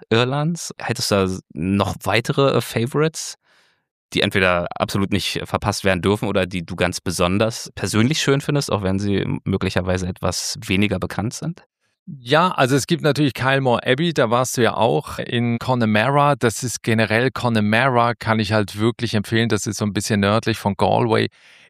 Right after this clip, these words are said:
Speaker 2: ist eine total schöne Region, weil es da sehr hügelig ist, weil es da auch von den Farben sich total verändert, von einem Grün eher zu so einem gelb-braunton hin,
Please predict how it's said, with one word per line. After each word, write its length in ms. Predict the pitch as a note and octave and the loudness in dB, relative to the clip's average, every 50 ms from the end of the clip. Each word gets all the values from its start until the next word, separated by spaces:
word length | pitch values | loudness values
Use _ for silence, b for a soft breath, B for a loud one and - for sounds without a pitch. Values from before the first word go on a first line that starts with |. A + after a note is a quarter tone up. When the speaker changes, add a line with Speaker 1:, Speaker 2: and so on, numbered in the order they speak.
| b _ | b _
Speaker 2:
ist 220 | A#2 G2+ - - | -4 -2 0 2
eine 140 | A2 G#2+ G#2 | 2 0 2
total 640 | - - G#2+ - - - F#2 G#2 G#2 A#2 A#2+ B2 A#2+ | 2 -2 -2 -2 -2 -2 0 2 2 4 2 2 0
schöne 560 | - - - - A#2 A#2 B2 B2+ B2+ B2 G#2+ | 0 -2 0 2 2 2 2 2 2 2 2
Region, 580 | A2 G#2 - - A2+ A2 G#2+ A#2 B2+ C3 B2 G2+ - | 0 -2 -2 0 2 2 4 4 4 2 0 2 2
weil 220 | G#2+ G2+ G#2 G#2+ | 2 2 4 2
es 140 | G#2+ - - | 0 -2 0
da 220 | - G#2+ G#2 G#2+ | 2 4 4 4
sehr 200 | G2 G#2+ G#2+ G2 | 4 2 2 2
hügelig 640 | F2+ F2+ A2 B2+ D3 E3 D3 D#3 D3+ D3+ D#3 - - | 0 0 2 2 2 4 2 2 2 2 0 0 -2
ist, 480 | - C#3+ E3 - - - - - - - C3+ | 0 2 2 0 0 -2 -6 -8 -8 -4 0
weil 240 | G#2 G#2 A2 A2+ A2 | 2 2 4 2 2
es 140 | G#2+ - | 0 0
da 120 | - A#2 G2+ | 0 0 2
auch 200 | F#2 F2 G2+ - | 2 0 -2 -2
von 180 | - - A2+ | -2 0 2
den 140 | A2 G#2+ G2+ | 2 2 2
Farben 440 | - - - G2 F#2 A2 C#3 D3 D3+ | 0 0 0 2 2 2 2 0 0
sich 200 | C3 D3 C#3 - | -2 -2 -4 -4
total 380 | - - - - B2+ B2 B2+ C3+ | -6 -6 -6 -2 0 0 0 0
verändert, 540 | - - - - B2+ C#3+ D3 C#3 C3+ C#3 - | 0 -2 0 0 0 0 2 2 0 0 -2
von 180 | - - A2+ G#2 | 0 0 2 2
einem 160 | G#2 A2+ G#2+ | 2 2 0
Grün 400 | - - A#2 A#2 A#2+ C3 C3 C3 | 0 0 2 4 4 4 2 2
eher 340 | - - A#2 A#2 B2+ B2+ B2 | 0 0 0 2 2 2 2
zu 140 | - - A#2+ | 0 -2 -2
so 160 | G#2 G#2 A2+ | 0 2 4
einem 260 | A2+ A2 G#2+ G#2 G2 | 4 4 4 4 2
gelb-braunton 1300 | - - G#2+ A2+ A#2 A#2+ G#2 G#2 - - - - F#2 F#2 G#2 B2+ D3 D#3+ D3+ - - - C#3+ C#3 D3 D3+ D3+ | 2 0 2 2 2 0 0 -4 -6 -6 -4 0 2 2 2 2 2 2 0 0 0 0 0 2 2 2 0
hin, 360 | B2 A2 C#3+ D3 D3 D#3 | 0 0 0 0 2 0